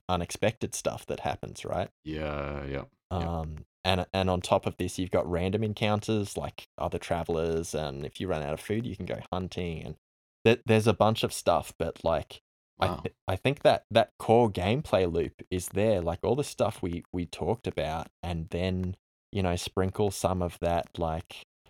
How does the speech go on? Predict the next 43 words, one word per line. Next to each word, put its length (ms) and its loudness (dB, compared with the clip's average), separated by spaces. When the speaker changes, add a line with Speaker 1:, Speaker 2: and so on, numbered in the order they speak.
Speaker 1:
forced, 880 0
you 120 0
know, 100 0
forcing 440 2
you 120 0
to 80 -4
improvise, 1040 -2
and, 260 -2
Speaker 2:
Yeah. 320 -2
Speaker 1:
and 220 -2
you've 160 -6
got 200 4
the 80 0
first 360 0
immersive 420 0
video 320 4
game 420 0
right 220 -2
there. 320 6
Speaker 2:
Uh, 320 2
yeah, 180 0
that's 260 -4
great. 280 -2
I, 240 6
I've 120 2
never 160 2
played 220 0
Oregon 280 0
Trail, 280 0
have 120 0
you? 180 0
Speaker 1:
Uh, 220 10
yeah, 160 2
yeah, 220 4
when, 300 4
like, 180 2
like 180 2
I 60 2
said, 300 0
in, 180 -2
in 160 -6
primary 320 -4
school, 360 -8